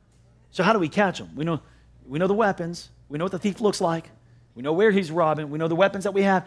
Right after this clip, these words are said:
How do we catch him? Hey, this is, this one's easy. I'm gonna give you two step-, two steps to catch this guy, okay? Number one, speak faith. Speak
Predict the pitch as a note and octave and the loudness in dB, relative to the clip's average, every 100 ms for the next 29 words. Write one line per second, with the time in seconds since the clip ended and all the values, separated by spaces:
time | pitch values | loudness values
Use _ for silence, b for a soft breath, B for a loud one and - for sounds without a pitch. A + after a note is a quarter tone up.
0 | B - F#3 C#3+ B2+ F3 E3 B2+ G#2 _ | B 2 2 2 0 0 0 -4 -12 _
1 | - B2 D3 D3 C#3+ D#3+ C3+ B2 B2+ G#2+ | -14 -8 -8 -8 -8 -6 -4 -4 -4 -4
2 | C#3 C#3+ B2+ D#3+ D3 D#3+ G#2+ - _ G#3 | -6 -8 -6 -6 -2 0 -2 -6 _ -6
3 | G#3+ A3+ - C#3+ E3 C#3 A#2+ A#2+ F2 - | -2 -2 -4 -4 -4 -4 -8 -8 -10 -14
4 | - A2 C#3+ C#3+ B B D3+ D#3+ D#3 G3 | -12 -2 -2 -2 B B -2 0 4 4
5 | A3+ - B - - G3 - E3+ G2+ - | 2 0 B -16 -6 -4 2 0 0 -10
6 | _ _ _ _ _ _ _ _ _ _ | _ _ _ _ _ _ _ _ _ _
7 | _ _ - - - - - A3+ A#3 - | _ _ -16 -14 -12 -12 2 4 4 0